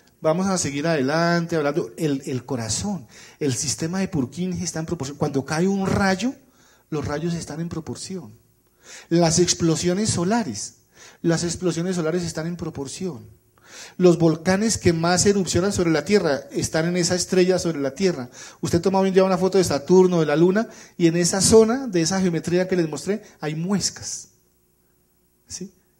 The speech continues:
Hay muescas. O sea, todo ya se está revelando de una manera increíble. El sistema pulmonar también está en proporción. Las explosiones solares, ni decir de la naturaleza, la secuencia de Fibonacci. La oreja es una espiral áurea también.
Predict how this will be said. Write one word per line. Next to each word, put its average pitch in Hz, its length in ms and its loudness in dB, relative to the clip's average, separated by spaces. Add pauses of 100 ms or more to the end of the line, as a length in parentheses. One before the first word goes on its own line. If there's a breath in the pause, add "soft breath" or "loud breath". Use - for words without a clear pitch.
(280)
Hay 143 140 -6
muescas. 165 400 -4
O 113 40 -12
sea, 135 200 -8
todo 202 240 8
ya 208 160 2
se 196 100 -4
está 196 300 -2
revelando 170 640 0
de 180 40 2
una 180 120 -2
manera 147 240 -2
increíble. 143 640 -4 (480 loud breath)
El 143 140 -2
sistema 151 460 -4
pulmonar 110 600 0
también 120 320 -6
está 120 220 -8
en 110 100 -8
proporción. 120 880 -8 (840 soft breath)
Las 123 240 -4
explosiones 110 600 -4
solares, 113 680 -6
ni 139 220 -6
decir 185 320 -4
de 180 100 -2
la 143 80 -6
naturaleza, 135 840 -4 (460 loud breath)
la 131 140 -6
secuencia 120 400 -6
de 135 60 -6
Fibonacci. 127 580 -8 (380 loud breath)
La 135 160 -4
oreja 143 280 -2
es - 80 -10
una 175 140 -8
espiral 135 420 -8
áurea 143 420 -8
también. 110 560 -10